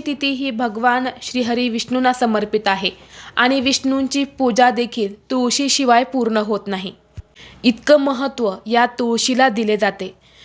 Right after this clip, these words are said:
तुळशीला साक्षात माता लक्ष्मीचं प्रतीक मानलं जातं.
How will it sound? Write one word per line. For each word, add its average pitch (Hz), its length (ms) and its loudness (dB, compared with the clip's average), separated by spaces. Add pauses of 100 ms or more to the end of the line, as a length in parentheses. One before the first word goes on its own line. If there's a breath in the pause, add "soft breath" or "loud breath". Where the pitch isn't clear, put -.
(340 soft breath)
तुळशीला 277 460 4
साक्षात 254 580 2 (240)
माता 220 380 2
लक्ष्मीचं 247 880 0 (180)
प्रतीक 247 400 2
मानलं 214 320 2
जातं. 196 300 -2